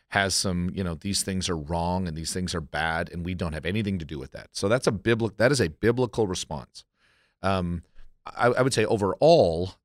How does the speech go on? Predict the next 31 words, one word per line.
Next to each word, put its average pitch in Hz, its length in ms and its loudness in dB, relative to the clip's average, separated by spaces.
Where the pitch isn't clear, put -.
um, 87 240 -6
Andrea 104 300 -2
and 92 80 -2
I 87 120 -2
have 87 160 -4
chosen, 82 720 -6
um, 76 340 -14
more 107 260 2
of 87 120 0
the 90 80 -2
redeemed 82 800 -2
model. 64 420 -12
Like, 95 200 -6
let's, 147 340 -4
let's 139 180 2
engage 107 420 0
culture, 85 380 -2
let's 95 240 -2
think 90 240 -6
through 92 200 0
this, 76 260 -4
and 82 120 -4
then 85 120 -4
let's 85 200 -6
try 90 180 0
to 80 60 -8
find 80 540 -8
a 90 60 -6
way 85 260 -2
in 82 120 -4
which - 360 -8